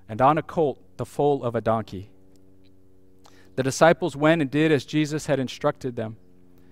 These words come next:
They brought the donkey and the colt and placed their cloaks on them for Jesus to sit on.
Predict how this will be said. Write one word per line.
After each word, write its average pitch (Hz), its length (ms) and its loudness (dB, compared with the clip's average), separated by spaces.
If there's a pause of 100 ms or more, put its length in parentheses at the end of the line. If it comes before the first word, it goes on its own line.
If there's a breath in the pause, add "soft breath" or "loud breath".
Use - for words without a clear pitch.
(360 soft breath)
They 117 100 0
brought 156 260 6
the 170 60 0
donkey 151 360 0
and 147 80 0
the 131 60 -2
colt 160 360 0
and 123 140 -10
placed 160 320 -2
their 156 140 -2
cloaks - 400 -6
on 143 180 2
them 123 220 -4 (200 soft breath)
for 120 140 -10
Jesus 143 420 -4
to 135 80 -8
sit 131 220 -2
on. 110 240 -4